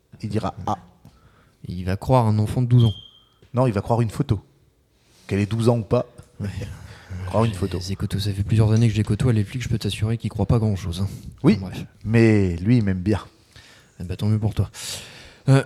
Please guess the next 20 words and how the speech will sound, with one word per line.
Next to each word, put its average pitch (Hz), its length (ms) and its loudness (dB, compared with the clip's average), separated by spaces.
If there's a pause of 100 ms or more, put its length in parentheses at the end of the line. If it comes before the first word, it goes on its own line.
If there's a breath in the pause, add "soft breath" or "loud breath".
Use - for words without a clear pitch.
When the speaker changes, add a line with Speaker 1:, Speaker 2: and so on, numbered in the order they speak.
(160)
Speaker 2:
<clears throat> 147 160 4
bon, 131 120 12
allez, 127 100 6
viens. 120 180 2 (100)
Donc, 107 180 -8
vous 113 100 2
sortez 139 340 -2
de 139 60 -2
la 123 60 2
maison. 110 280 2 (1160)
Euh, 98 580 -2
vous 101 160 -2
allez 110 160 6
à 113 60 6
la 104 100 2
cabine 107 540 -2
téléphonique 107 520 0
la 87 80 0
plus 98 140 -2
proche. - 540 -4